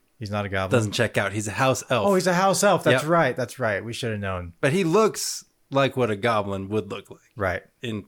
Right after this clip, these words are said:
Speaker 2: typical fantasy.
Speaker 1: Yes. Yeah, that's, mm, yeah,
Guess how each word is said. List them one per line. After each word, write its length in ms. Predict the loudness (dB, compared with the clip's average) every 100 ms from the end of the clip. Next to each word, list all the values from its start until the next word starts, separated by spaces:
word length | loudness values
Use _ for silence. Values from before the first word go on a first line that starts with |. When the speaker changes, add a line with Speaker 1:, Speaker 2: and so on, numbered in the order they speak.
| _
Speaker 2:
typical 360 | -10 -8 -12
fantasy. 540 | -10 -10 -12 -14 -18 -18 -4
Speaker 1:
Yes. 540 | -2 -2 -6 -8 -10 _ _ _ _ _ _ _ _ _ _ _ _ _ -2
Yeah, 300 | 0 0 -2
that's, 380 | -4 -4 -8 -16 _ _ _
mm, 300 | -10 -8 -8 -8
yeah, 260 | -6 -6